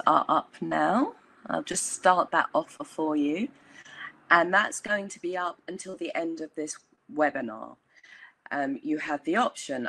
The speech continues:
a one-month trial of the whole Speak and Grow system, including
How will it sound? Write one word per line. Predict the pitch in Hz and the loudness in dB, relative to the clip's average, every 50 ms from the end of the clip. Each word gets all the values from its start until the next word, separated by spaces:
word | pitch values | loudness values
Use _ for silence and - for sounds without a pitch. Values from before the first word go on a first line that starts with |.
| - - | -4 -4
a | |
one-month | 135 135 147 180 226 262 269 254 226 190 170 151 - - | -4 0 2 4 4 4 2 2 0 0 -2 -6 -8 -10
trial | - - - - 147 147 139 139 156 180 240 285 294 - - _ | -16 -10 -4 -2 0 2 2 0 0 -2 -2 -4 -4 -6 -6 _
of | - - - | -8 -8 -6
the | 156 | -10
whole | 147 - - - 208 208 202 202 208 | -12 -10 -2 0 0 2 2 0 -4
Speak | - - - - - 175 175 - - | -6 -8 -6 -2 -2 -2 -2 -2 -4
and | - 160 160 143 117 - | -4 -4 -4 -4 -6 -4
Grow | - 147 143 139 139 | 2 2 2 2 2
system, | 139 - - 147 139 - - - - 135 143 143 - - | -4 -6 -8 -8 -8 -8 -8 -4 -2 0 0 -2 0 -2
including | 190 190 190 185 - - - 190 185 185 185 185 180 180 180 170 156 156 151 147 | -2 -2 0 -2 -4 -4 0 2 4 4 4 4 2 2 4 4 6 6 4 4